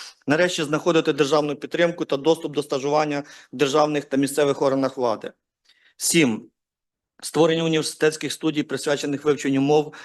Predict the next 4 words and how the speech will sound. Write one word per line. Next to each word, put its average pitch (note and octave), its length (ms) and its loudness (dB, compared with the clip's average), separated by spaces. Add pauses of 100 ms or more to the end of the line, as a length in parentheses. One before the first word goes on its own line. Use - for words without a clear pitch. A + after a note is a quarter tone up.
(120)
ідентичностей, D3+ 960 0 (220)
історії D3+ 460 2
поневолених C3+ 600 2
народів. A#2 440 -4